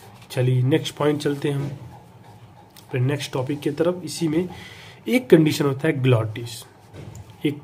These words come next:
कंडीशन या टर्म है ग्लॉटिस। Glottis is covered by a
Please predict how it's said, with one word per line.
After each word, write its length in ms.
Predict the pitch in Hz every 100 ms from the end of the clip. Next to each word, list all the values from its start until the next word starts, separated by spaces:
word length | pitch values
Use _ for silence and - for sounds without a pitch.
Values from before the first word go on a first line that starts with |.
| -
कंडीशन 420 | 139 131 131 165
या 60 | 160
टर्म 380 | - - 160 147
है 240 | 160 127
ग्लॉटिस। 680 | 127 117 120 - 127 - - - - - - - - -
Glottis 300 | 165 196 262
is 180 | 220 185
covered 320 | 165 175 175
by 140 | 151 143
a 200 | 147